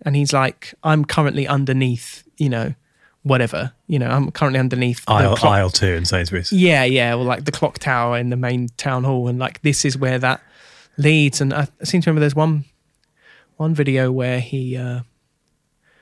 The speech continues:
Speaker 1: was like, "Oh, we're going to a place called the Cathedral." And basically they were kind of traveling through this kind of very, you know, a-, as you'd imagine, very grotty.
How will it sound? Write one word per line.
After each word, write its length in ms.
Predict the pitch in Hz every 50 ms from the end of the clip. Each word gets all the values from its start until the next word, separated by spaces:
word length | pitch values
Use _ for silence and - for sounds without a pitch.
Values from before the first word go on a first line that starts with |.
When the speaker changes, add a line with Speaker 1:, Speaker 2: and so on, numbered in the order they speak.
| _ _ _ _ _
Speaker 1:
was 80 | 135 -
like, 80 | 123 -
"Oh, 100 | 156 151
we're 80 | 143 147
going 200 | - 147 139 135
to 80 | - 147
a 40 | -
place 220 | - 147 139 -
called 180 | - - 147 139
the 80 | 131
Cathedral." 760 | - - 123 - - 160 160 175 180 170 - 135 120 120 127 131
And 100 | 131 127
basically 680 | - 160 160 147 - 131 - - 139 135 131 127 120 - _ _ _ _ _ _ _ _ _ _ _ _ _ _ _ _ _ _ _ _ _ _ _ _ -
they 60 | 131
were 40 | 120
kind 140 | - 139 131
of 60 | 120
traveling 440 | - - - 156 139 139 135 131 127
through 260 | - - 151 143 131
this 180 | 127 127 120 -
kind 220 | - - 135 123 123
of 240 | 120 - - - - _ _ _ _ _ _ _ _ _ _ _ _ _ _ _ _ _ _ _ - - -
very, 460 | - 165 147 135 123 117 117 120 - _ _ _ _ _ _ _ _ _ _ - _
you 100 | - 143
know, 220 | 123 - - - - -
a-, 160 | 139 135 131 -
as 200 | 127 123 120 120
you'd 160 | 110 110 117
imagine, 480 | 113 123 120 117 117 - 117 120 120 131
very 260 | 143 139 131 117 -
grotty. 680 | - - 127 123 110 - - 135 123 113 110 113 -